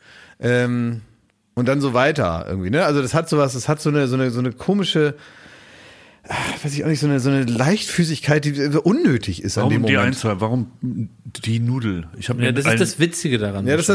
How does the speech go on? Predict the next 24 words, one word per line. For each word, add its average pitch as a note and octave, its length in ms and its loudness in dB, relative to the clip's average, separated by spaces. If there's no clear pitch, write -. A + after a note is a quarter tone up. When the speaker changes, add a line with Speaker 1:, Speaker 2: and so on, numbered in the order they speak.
Speaker 3:
wahrscheinlich. G3 120 4
Speaker 1:
Witzige, F3+ 200 2
genau, F3 100 4
Speaker 3:
Ja. B2 60 4
Speaker 1:
das D3+ 100 4
ist - 80 -6
das E3+ 120 -4
Kuriose, E3+ 440 0
das D#3 100 -6
ist - 60 -4
das D#3 100 0
Speaker 3:
Ja. A#2 100 2
Speaker 1:
Witzige G#3+ 280 2
daran, F3 180 0
dass D#3 80 -2
man D#3 120 0
sagt D#3 160 0
nicht, C#3+ 140 -2
„Ich C#3 80 0
hab C#3 100 0
Nudeln F#3 320 2
gegessen“, F3+ 380 0
sondern, D3 280 2
„Du, - 360 -16